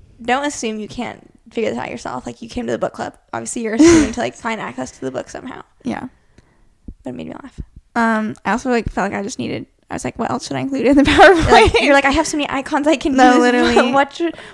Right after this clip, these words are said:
Speaker 1: what else
Speaker 2: Like,
Speaker 1: should
Speaker 2: the
Speaker 1: I
Speaker 2: slide
Speaker 1: add?"
Speaker 2: deck is, like, eighty slides long.
Speaker 1: That had,
Speaker 2: It's
Speaker 1: like,
Speaker 2: like
Speaker 1: icons and stuff you could, like,
Speaker 2: Yeah.
Speaker 1: use, too.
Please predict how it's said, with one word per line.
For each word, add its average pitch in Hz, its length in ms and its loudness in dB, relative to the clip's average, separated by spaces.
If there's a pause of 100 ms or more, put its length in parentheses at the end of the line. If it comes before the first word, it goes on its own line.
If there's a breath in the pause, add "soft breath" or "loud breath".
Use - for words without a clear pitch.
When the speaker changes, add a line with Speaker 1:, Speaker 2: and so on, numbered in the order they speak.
Speaker 1:
what 320 120 0
else 311 140 0
Speaker 2:
Like, 240 80 -4
Speaker 1:
should 302 80 2
Speaker 2:
the 277 80 4
Speaker 1:
I - 60 0
Speaker 2:
slide 202 200 4
Speaker 1:
add?" 208 60 0
Speaker 2:
deck 240 180 0
is, 254 80 -2
like, 208 260 -4
eighty 196 280 -6
slides - 540 -8
long. - 280 -8
Speaker 1:
That 247 100 -4
had, 294 100 -4
Speaker 2:
It's 339 40 2
Speaker 1:
like, - 140 -4
Speaker 2:
like 196 180 -2
Speaker 1:
icons 277 220 -6
and 240 100 -8
stuff - 260 -10
you - 100 -8
could, - 180 -12
like, - 200 -10
Speaker 2:
Yeah. 110 220 -8
Speaker 1:
use, - 180 -8
too. - 320 -10